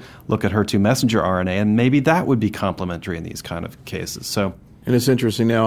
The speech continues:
Speaker 2: Oncotype's reporting quantitative E R.
Speaker 1: Yep.
Speaker 2: I don't know. Is quantitative her two coming down the line for
Speaker 1: I,
Speaker 2: Oncotype?
Speaker 1: I think it's coming down the line.
Speaker 2: Seems
Speaker 1: I
Speaker 2: like it
Speaker 1: wouldn't,
Speaker 2: makes sense.
Speaker 1: it makes a lot of sense. I th-,
Speaker 2: Although
Speaker 1: I think that might be used more often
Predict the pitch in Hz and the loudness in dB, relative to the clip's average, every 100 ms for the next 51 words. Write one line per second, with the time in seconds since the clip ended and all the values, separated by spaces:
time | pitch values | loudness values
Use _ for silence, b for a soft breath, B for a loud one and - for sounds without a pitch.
0 | 113 110 104 110 104 107 104 117 107 101 | 2 0 2 2 2 0 -2 0 2 0
1 | 101 117 117 113 107 113 104 104 98 - | 0 0 2 2 2 2 4 2 0 -8
2 | - - 113 131 104 82 87 101 - - | -20 -8 0 4 4 4 0 -6 -6 -2
3 | 117 - B B 92 110 120 101 98 - | -2 -2 B B -2 2 4 4 2 2
4 | 120 117 110 110 107 110 107 123 117 117 | 4 4 4 2 4 4 2 2 2 2
5 | 110 107 104 101 110 104 101 95 110 127 | 4 4 4 4 2 4 4 4 2 2
6 | 131 104 98 98 95 - 104 104 107 107 | 2 0 0 0 -2 2 4 4 4 4
7 | 117 113 101 156 175 120 104 104 104 131 | 2 0 0 2 4 4 6 4 2 0
8 | 120 98 104 104 98 101 104 120 110 104 | 0 2 2 2 2 2 4 2 2 2
9 | 113 113 104 104 - 110 117 113 120 117 | 4 4 4 2 0 -2 0 2 2 2
10 | 110 110 104 101 110 98 104 104 107 98 | 2 2 2 4 2 2 2 4 4 4
11 | 120 117 101 | 2 2 0